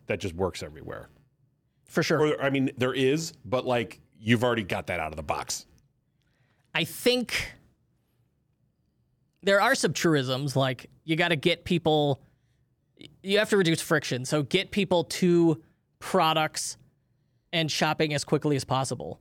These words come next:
Speaker 2: So, like, one that I saw consistent was if you remove the hero image on a collection page, it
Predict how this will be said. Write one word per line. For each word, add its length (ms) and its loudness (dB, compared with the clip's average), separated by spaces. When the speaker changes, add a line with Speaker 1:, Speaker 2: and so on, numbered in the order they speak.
Speaker 2:
So, 140 2
like, 200 2
one 340 2
that 100 2
I 60 4
saw 260 2
consistent 560 -2
was 360 -6
if 140 -2
you 100 4
remove 240 4
the 60 4
hero 380 4
image 240 0
on 80 2
a 60 -2
collection 440 -2
page, 440 0
it 120 -8